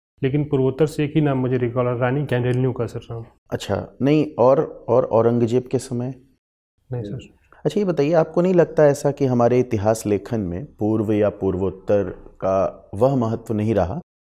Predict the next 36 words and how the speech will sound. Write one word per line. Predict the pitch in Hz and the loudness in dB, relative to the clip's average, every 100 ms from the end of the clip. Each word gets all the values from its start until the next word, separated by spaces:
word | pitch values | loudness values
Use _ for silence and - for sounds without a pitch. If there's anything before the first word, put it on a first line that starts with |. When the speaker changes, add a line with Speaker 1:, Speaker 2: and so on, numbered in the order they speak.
| _ | _
Speaker 2:
जो | 123 131 | -2 0
कि | 139 | 0
हमारा | 113 110 135 | 0 0 2
उत्तर | 131 - 113 | 0 2 0
भारत | 85 85 85 - | 0 -6 -8 -10
का | 87 | -12
रहा? | 87 85 _ _ _ _ _ _ 113 | -12 -16 _ _ _ _ _ _ -8
ऐसा | - | -4
महसूस | 113 113 - 120 | -4 -4 -6 -6
होता | 131 208 | -6 -8
है | 214 | -8
कि | 139 | -8
नहीं | 90 | -8
आपको? | 95 - - 165 | -10 -16 -10 -6
Speaker 1:
हाँ | 175 | -2
सर, | 196 | 0
definitely | 165 175 180 180 208 | 2 2 0 -2 2
ऐसा | 190 170 190 | 2 2 0
नहीं | 170 180 | 2 2
है | 170 165 | 2 2
कि | 175 | 2
उनको | 156 143 160 | 2 2 2
रिप्रेजेंटेशन | 151 147 143 135 135 156 | 2 2 2 2 0 2
नहीं | 139 151 | 2 2
मिला, | 135 127 | 2 2
लेकिन | 139 147 147 | 0 2 2
जिस | 151 156 | 2 2
Speaker 2:
नहीं, | 156 | 2
Speaker 1:
अमाउंट | 139 156 | 6 6
Speaker 2:
उस | 165 | 6
Speaker 1:
में, | |
Speaker 2:
तरह | 151 170 | 6 6
से | 170 151 | 4 2
तो | 107 | 2
नहीं | 107 | 0
मिला। | 135 120 | 0 0